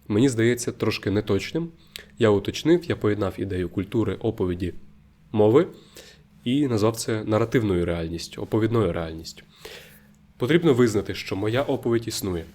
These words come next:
твоя оповідь існує, як і кажуть особисті кордони, але жодна з них не є правдивою. Це лише деяка модель,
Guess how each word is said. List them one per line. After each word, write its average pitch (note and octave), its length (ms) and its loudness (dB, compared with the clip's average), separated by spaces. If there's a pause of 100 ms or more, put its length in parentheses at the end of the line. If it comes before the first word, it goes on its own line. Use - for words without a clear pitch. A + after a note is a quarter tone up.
(240)
твоя A2 240 4
оповідь A#2 360 -4
існує, F#2+ 420 -4
як G2 160 -2
і A#2 40 -2
кажуть G#2 300 -4
особисті G2+ 400 -6
кордони, F#2+ 420 -2 (400)
але G#2+ 280 2 (460)
жодна B2 380 2
з G#2 80 -4
них C3+ 200 0
не A#2+ 80 2
є A#2 100 4
правдивою. G#2 720 -2 (160)
Це - 180 -2
лише A2+ 480 0 (800)
деяка A2+ 720 0 (640)
модель, A2+ 420 0